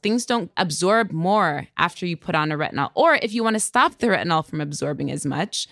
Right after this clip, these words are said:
like we learned before, Retin-A, people will put something on first and then put their Retin-A on because the thing they're putting on is gonna stop the Retin-A from, uh,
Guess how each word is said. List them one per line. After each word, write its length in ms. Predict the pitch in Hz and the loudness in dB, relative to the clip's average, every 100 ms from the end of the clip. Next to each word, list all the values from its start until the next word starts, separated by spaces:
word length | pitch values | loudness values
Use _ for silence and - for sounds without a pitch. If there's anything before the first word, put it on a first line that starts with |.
| _ | _
like 120 | 170 170 | -4 -2
we 80 | |
learned 200 | 160 160 | 0 0
before, 340 | 151 - 147 143 | -2 -2 -2 0
Retin-A, 500 | 151 - 139 135 151 - - | -2 -2 -4 -2 -6 -8 -6
people 240 | 220 185 | -2 2
will 120 | 185 180 | 2 2
put 260 | 202 165 | 0 -2
something 340 | - 170 165 160 | -2 -2 0 0
on 400 | 151 151 151 160 | 2 0 -2 -4
first 640 | _ - 214 165 185 - - | _ 0 4 4 2 -4 -2
and 200 | 185 180 | 0 2
then 160 | 202 220 | 2 0
put 180 | 208 | -4
their 140 | 175 160 | -2 0
Retin-A 360 | - 156 147 | -2 -2 -2
on 300 | 143 139 147 - - | -2 -2 -4 -6 -6
because 240 | 180 190 | -2 -2
the 60 | 180 | -2
thing 180 | - 190 | -2 -2
they're 100 | 185 | -2
putting 260 | 190 170 | -2 0
on 120 | 175 165 | 0 0
is 100 | - | -2
gonna 160 | 156 | -2
stop 420 | - - 156 151 | -2 0 0 0
the 80 | 160 | -2
Retin-A 340 | 151 - 143 139 | -2 0 -2 -2
from, 340 | 143 135 127 - _ - | -2 -2 -2 -8 _ -6
uh, 260 | 143 123 | -2 -2